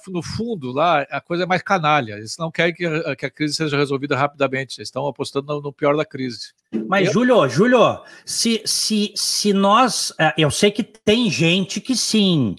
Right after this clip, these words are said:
Speaker 2: tem gente que tá, a gente sabe, que está torcendo pro vírus.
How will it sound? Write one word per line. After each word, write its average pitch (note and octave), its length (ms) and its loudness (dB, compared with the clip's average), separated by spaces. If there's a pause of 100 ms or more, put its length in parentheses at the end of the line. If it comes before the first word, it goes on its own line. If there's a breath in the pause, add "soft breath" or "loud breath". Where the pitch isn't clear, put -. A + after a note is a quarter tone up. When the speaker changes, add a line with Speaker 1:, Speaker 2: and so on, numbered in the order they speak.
(480 loud breath)
Speaker 2:
tem D#3+ 240 2
gente D#3+ 400 -2
que A3+ 140 -2
tá, G#3+ 240 2
a E3 80 2
gente C#3 260 -4
sabe, F3 460 2
que - 120 -10
está D#3+ 280 0
torcendo D#3 480 -2
pro A3 180 -4
vírus. D#3+ 720 0